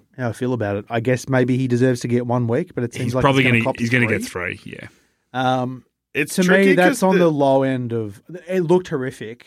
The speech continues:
Speaker 3: Yeah.
Speaker 1: And I felt, like, terrible
Speaker 2: But
Speaker 1: 'cause
Speaker 2: is it
Speaker 1: Hugh,
Speaker 2: kind of both
Speaker 1: Hugh
Speaker 2: of their
Speaker 1: didn't move.
Speaker 2: momentums?
Speaker 1: He literally didn't
Speaker 3: Yeah.
Speaker 1: move for, like,
Speaker 2: They took fucking
Speaker 1: two,
Speaker 2: ages to get
Speaker 1: three
Speaker 2: him off,
Speaker 1: minutes.
Speaker 2: too.
Speaker 3: And
Speaker 1: We
Speaker 3: then
Speaker 1: were
Speaker 3: he
Speaker 1: like,
Speaker 3: wanted
Speaker 1: "Oh."
Speaker 3: to walk off rather than going the cart, so he had to walk the long
Speaker 1: Yeah, but
Speaker 3: way
Speaker 1: then, like,
Speaker 3: around.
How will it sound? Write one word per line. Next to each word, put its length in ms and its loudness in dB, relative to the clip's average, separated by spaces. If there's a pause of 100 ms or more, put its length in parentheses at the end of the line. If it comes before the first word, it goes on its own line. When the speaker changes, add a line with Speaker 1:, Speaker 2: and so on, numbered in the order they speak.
Speaker 3:
Yeah. 360 0
Speaker 1:
And 60 -8
I 120 -4
felt, 340 -6
like, 220 -16
terrible 280 -6
Speaker 2:
But 80 0
Speaker 1:
'cause 100 0
Speaker 2:
is 60 -6
it 60 -4
Speaker 1:
Hugh, 80 4
Speaker 2:
kind 140 2
of 160 -6
both 200 0
Speaker 1:
Hugh 80 4
Speaker 2:
of 60 6
their 140 2
Speaker 1:
didn't 160 2
move. 220 2
Speaker 2:
momentums? 340 -2
Speaker 1:
He 60 -6
literally 460 0
didn't 160 -4
Speaker 3:
Yeah. 140 -2
Speaker 1:
move 160 -4
for, 140 -12
like, 180 -10
Speaker 2:
They 80 -2
took 180 -4
fucking 280 -4
Speaker 1:
two, 100 2
Speaker 2:
ages 240 2
to 100 -4
get 100 0
Speaker 1:
three 100 4
Speaker 2:
him 80 2
off, 100 2
Speaker 1:
minutes. 180 -4
Speaker 2:
too. 60 0 (220)
Speaker 3:
And 100 -4
Speaker 1:
We 60 0
Speaker 3:
then 80 0
Speaker 1:
were 80 0
Speaker 3:
he 60 0
Speaker 1:
like, 40 -4
Speaker 3:
wanted 260 -2
Speaker 1:
"Oh." 40 -6
Speaker 3:
to 60 -2
walk 220 0
off 220 0
rather 160 -8
than 120 -8
going 200 -6
the 80 -10
cart, 400 -8
so 80 -10
he 40 -4
had 100 -8
to 60 -8
walk 180 -8
the 80 -12
long 100 -4
Speaker 1:
Yeah, 60 2
but 100 2
Speaker 3:
way 80 2
Speaker 1:
then, 60 0
like, 160 -2
Speaker 3:
around. 200 -16